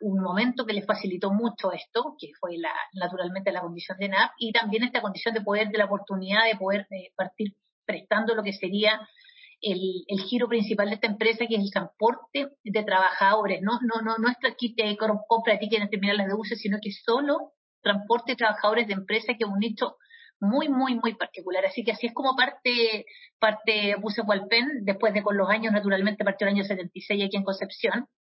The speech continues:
Concepción es una ciudad muy industrial, por lo tanto partieron con enap y después aparecieron otras compañías de la misma zona.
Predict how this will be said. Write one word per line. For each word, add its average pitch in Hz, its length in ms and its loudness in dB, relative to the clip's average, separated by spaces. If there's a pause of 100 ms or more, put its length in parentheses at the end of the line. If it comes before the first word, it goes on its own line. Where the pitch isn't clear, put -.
(720)
Concepción 214 380 -2
es 220 60 4
una 208 100 0
ciudad 214 280 2
muy 214 160 4
industrial, 220 520 2
por 208 100 2
lo 190 120 2
tanto 202 460 0 (380)
partieron 202 320 0
con 190 140 0
enap 202 420 2
y 196 60 -2
después 190 260 2
aparecieron 196 460 0
otras 208 240 -2
compañías 208 540 0
de 196 40 2
la 196 140 2
misma 196 240 2
zona. 220 500 0